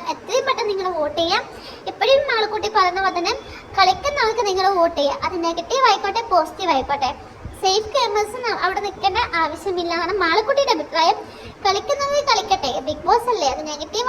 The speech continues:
ആണെങ്കിലും പോസിറ്റീവ് ആണെങ്കിലും. ഇപ്പൊ സിനിമയാകുമ്പോ അവിടെ നായകനും ഉണ്ടാവും, പ്രതിനായകനും ഉണ്ടാവും.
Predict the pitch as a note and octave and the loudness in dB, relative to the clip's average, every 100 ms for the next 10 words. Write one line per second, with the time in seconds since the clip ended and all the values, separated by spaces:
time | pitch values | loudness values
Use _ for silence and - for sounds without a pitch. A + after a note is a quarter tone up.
0 | A#4 A4 B4+ C5+ G#4 G#4+ A4 A#4 G#4+ G4+ | -2 -2 -6 0 0 0 -2 0 0 0
1 | G#4+ D5+ - - A4+ - F4 F4 - G4 | -2 -4 -8 -14 -14 -8 -6 -4 -2 -2
2 | F4+ A#4+ A#4 A#4+ A#4 A4 F#4+ F#4+ G#4 B4 | 0 2 2 2 2 2 2 2 2 0
3 | A#4 A#4+ C#5 B4+ G#4 A4+ A#4 A#4+ G4 - | 2 4 4 4 4 4 4 0 -2 -2
4 | - | -4